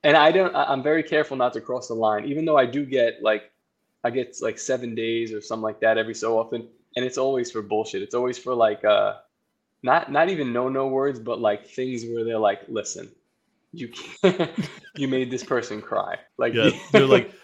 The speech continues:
Speaker 2: they're like, "We know what you're doing. You have, you have mastered the art of cir-, of circumventing our terms of service, but you're still harassing the fuck out of people, and you're implying racial slurs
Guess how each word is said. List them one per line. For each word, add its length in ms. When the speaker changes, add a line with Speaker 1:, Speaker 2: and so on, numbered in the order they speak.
Speaker 2:
they're 80
like, 160
"We 220
know 140
what 180
you're 100
doing. 500
You 200
have, 500
you 140
have 120
mastered 540
the 140
art 320
of 120
cir-, 320
of 160
circumventing 680
our 260
terms 280
of 80
service, 420
but 160
you're 80
still 400
harassing 500
the 80
fuck 260
out 120
of 80
people, 400
and 160
you're 220
implying 680
racial 320
slurs 440